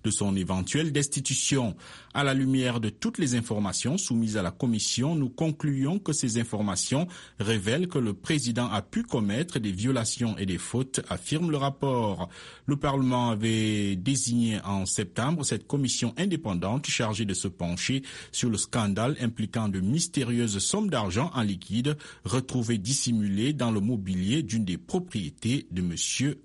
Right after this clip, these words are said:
Ramaphosa. L'opposant et ex-président de l'Assemblée nationale de Sao Tomé et Principe, Delphine Neves, accusé par le Premier ministre d'avoir commandité une tentative de coup d'État vendredi,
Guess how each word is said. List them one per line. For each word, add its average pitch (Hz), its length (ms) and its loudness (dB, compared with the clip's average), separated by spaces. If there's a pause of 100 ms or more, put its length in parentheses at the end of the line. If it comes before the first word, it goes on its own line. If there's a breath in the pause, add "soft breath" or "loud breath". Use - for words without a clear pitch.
Ramaphosa. 95 1040 -2 (1500 loud breath)
L'opposant 151 680 2
et 135 80 2
ex-président 127 680 0
de 117 60 2
l'Assemblée 113 360 0
nationale 104 460 0
de 92 80 0
Sao 123 320 0
Tomé 104 400 0
et 90 80 -6
Principe, 165 560 -2 (260)
Delphine 120 480 0
Neves, 104 760 0
accusé 110 420 -2
par 101 180 -2
le 90 120 -2
Premier 120 300 0
ministre 113 440 0
d'avoir 107 380 -2
commandité 123 560 0
une 104 160 0
tentative 131 600 -2
de 98 120 -2
coup 208 240 -4
d'État 113 260 0
vendredi, 90 600 -4